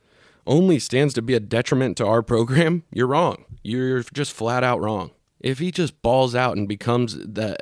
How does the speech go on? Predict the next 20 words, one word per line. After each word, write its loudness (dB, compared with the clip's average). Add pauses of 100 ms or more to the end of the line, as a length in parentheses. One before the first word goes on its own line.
(240)
every -2
bit 0
of 2
uber 2
athlete -4
that -8 (160)
I -2
think -6
he -8
can -4
be, -8 (420)
'cause -6
I, -2
I, -4
if -8
you -2 (160)
listen 2
to 2
the 0
tapes, -4